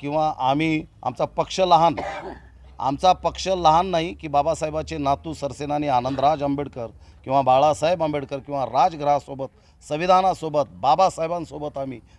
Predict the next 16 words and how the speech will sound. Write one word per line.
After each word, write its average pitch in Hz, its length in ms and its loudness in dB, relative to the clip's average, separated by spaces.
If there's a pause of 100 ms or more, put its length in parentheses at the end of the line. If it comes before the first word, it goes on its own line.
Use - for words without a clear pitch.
(120)
बाबासाहेबाच्या 143 600 0
नावासोबत 139 600 -4
आम्ही, 135 300 -6 (320)
अ, 117 120 -2
देशभर 147 440 -2
आहे 147 100 -2
की 135 80 -8
नाही 135 180 -6
काम 143 160 0
करतो, 139 300 -12
महाराष्ट्रभर 127 580 -4
काम 160 280 -4
करतो. 123 380 -8 (340)
आणि 143 300 2
आमच्यासोबत, 160 840 0 (500)
अ, 120 100 0